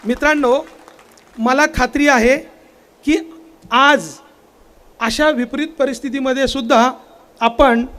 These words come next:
एका संस्थेची रूर-, मुहूर्तमेढ रोवत असताना मला खात्री आहे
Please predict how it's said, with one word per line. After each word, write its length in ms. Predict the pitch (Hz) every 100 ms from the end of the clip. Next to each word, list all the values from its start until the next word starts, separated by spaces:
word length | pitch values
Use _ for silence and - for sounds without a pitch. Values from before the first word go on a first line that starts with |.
| -
एका 240 | 240 277
संस्थेची 500 | 262 247 226 254 240
रूर-, 380 | 254 233 226 311
मुहूर्तमेढ 540 | 269 226 277 285 269 269
रोवत 280 | 247 254 254
असताना 520 | 233 - 269 226 269 - - - -
मला 280 | 226 285 339
खात्री 300 | 330 285 285
आहे 300 | 285 233 254